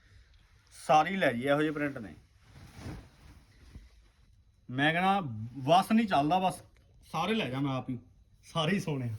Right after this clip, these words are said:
ਆ, ਸਭ ਤੋਂ ਸੋਹਣੇ ਪ੍ਰਿੰਟ ਆ। ਆਹ ਚੈੱਕ ਕਰੋ, ਆਹ ਲਓ ਉਹਦਾ ਸ਼ੇਡ ਚੈੱਕ ਕਰੋ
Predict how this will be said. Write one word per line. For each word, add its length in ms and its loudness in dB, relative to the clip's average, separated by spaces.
ਆ, 40 -8
ਸਭ 220 -2
ਤੋਂ 120 -2
ਸੋਹਣੇ 240 0
ਪ੍ਰਿੰਟ 300 -4
ਆ। 60 -12
ਆਹ 80 -6
ਚੈੱਕ 240 -8
ਕਰੋ, 160 -20
ਆਹ 140 6
ਲਓ 260 -2
ਉਹਦਾ 200 2
ਸ਼ੇਡ 320 2
ਚੈੱਕ 260 -2
ਕਰੋ 200 -8